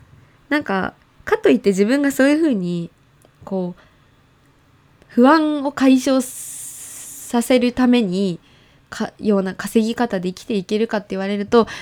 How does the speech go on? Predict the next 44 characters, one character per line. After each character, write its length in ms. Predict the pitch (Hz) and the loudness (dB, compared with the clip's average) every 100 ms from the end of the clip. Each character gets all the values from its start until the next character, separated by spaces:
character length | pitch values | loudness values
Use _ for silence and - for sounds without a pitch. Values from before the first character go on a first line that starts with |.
| - | 2
な 100 | 277 | 2
ん 80 | 349 | 4
か 100 | 285 | 2
そ 120 | 240 | 2
れ 60 | 240 | 2
も 140 | 247 | 2
違 180 | 247 247 233 233 | 0 0 2 2
う 40 | |
な 240 | 233 233 220 | 2 -2 -4
と 100 | 202 | -6
か 140 | 185 | -6
思 180 | 180 180 | -6 -8
っ 40 | |
て、 500 | 180 - 190 175 170 _ _ - _ - | -12 -10 -6 -6 -8 _ _ -20 _ -2
ま 100 | 226 | 0
あ 20 | |
だ 120 | 311 | 2
か 140 | 311 | 0
ら 120 | 202 220 | -2 -2
常 360 | - 415 269 | 0 2 2
に 320 | 185 190 180 | 0 -2 -4
不 200 | 165 233 | 0 4
安 120 | 254 311 | 4 2
っ 20 | |
て 100 | 320 | 0
い 20 | |
う 40 | 302 | 0
の 120 | 190 | -2
が 120 | 185 | -4
あ 60 | 190 | -2
る 80 | |
わ 120 | 208 165 | -2 -6
け 120 | - | -12
よ。 100 | - _ _ _ _ _ - | -16 _ _ _ _ _ -8
解-、 320 | - 240 220 _ | 2 2 2 _
解 260 | - 262 262 | -4 2 2
消 220 | 262 254 | 4 2
さ 140 | 240 233 | 2 -2
れ 100 | 226 | 0
な 120 | 220 | -2
い 80 | 208 | -4
不 140 | 202 | -4
安 180 | 196 190 | -6 -6
が。 160 | 190 | -10